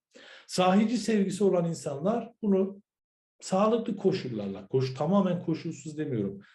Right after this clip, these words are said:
sağlıklı koşullarla size sunarlar. Bu koşullar nelerdir? Aynı şekilde sevilme beklentisi, değer görme, sevilme, saygı, o bildiğimiz değerlerle karşılıklı olarak bunu size sunarlar ve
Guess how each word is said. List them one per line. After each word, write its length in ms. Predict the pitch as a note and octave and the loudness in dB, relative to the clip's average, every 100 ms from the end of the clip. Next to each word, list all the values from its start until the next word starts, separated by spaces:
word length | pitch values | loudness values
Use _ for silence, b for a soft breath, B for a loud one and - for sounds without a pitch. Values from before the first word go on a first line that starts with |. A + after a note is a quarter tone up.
| B | B
sağlıklı 640 | - G3 A#3 B3+ B3 A#3 | -6 0 0 0 -2 -4
koşullarla 680 | - F#3 - F3 F#3 D#3 G#3+ | -2 -2 0 0 2 2 2
size 240 | G3 E3 F#3+ | 0 0 0
sunarlar. 640 | - C#3+ B2 G2+ - - _ b b b | 0 0 0 0 -4 -10 _ b b b
Bu 80 | G3 | -4
koşullar 500 | B3 A3+ A3 G#3+ G3+ | 0 0 2 2 4
nelerdir? 540 | G#3+ A3+ E3+ C#3+ - B B _ | 4 2 0 0 -2 B B _
Aynı 280 | - B3+ D#3+ | -4 -2 0
şekilde 400 | - C3 B2 E3+ | -2 -6 -6 -6
sevilme 460 | F#3 F3 E3 E3+ D3 | -2 -2 0 0 0
beklentisi, 640 | A2+ - G#2 G2 - B2+ | -2 -4 -10 -10 -8 0
değer 240 | C3+ C#3 | 2 2
görme, 440 | B2 A2+ G2 A2+ C#3 | 2 0 -2 -4 -4
sevilme, 600 | - C3 A#2+ G#2+ G2 A#2+ | 0 0 2 0 -4 -4
saygı, 720 | - C#3 A#2+ G2+ A2 B2+ B B _ | -4 0 0 0 -2 -4 B B _
o 380 | A3 G#3 G3+ - | -2 -2 -2 0
bildiğimiz 480 | G#3 F#3+ C#3+ E3+ D#3+ | 2 4 2 0 2
değerlerle 880 | D#3+ D#3+ D#3 C#3+ A#2+ E3 G#3+ - - _ | 4 4 4 2 2 2 0 -2 -12 _
karşılıklı 580 | F3 F3 - F#3 F3+ | -4 -2 -2 -4 0
olarak 300 | D#3 F#3 G3+ | 0 0 -2
bunu 100 | E3 | -4
size 200 | E3+ E3 | -4 -4
sunarlar 560 | C3 - D3 C3 B2 B2+ | -6 -6 -2 2 2 2
ve 240 | A3 G#3+ | 0 0